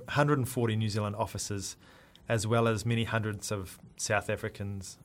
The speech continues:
Australians, and British prisoners. And this was gonna be Upham's home for nearly a year.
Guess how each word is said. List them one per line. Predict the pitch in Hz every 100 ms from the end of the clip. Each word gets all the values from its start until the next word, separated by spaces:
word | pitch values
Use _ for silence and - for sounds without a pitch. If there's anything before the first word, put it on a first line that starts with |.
| -
Australians, | - 110 104 98 95 90 -
and | 98
British | 98 98 -
prisoners. | - 110 101 90 - - - - _ _ -
And | 110
this | 113
was | 120
gonna | 113 104
be | 107
Upham's | 104 117 113
home | - 113 107 101 - - - _ _ _
for | -
nearly | 107 104 101 98
a | 92
year. | 101 101 85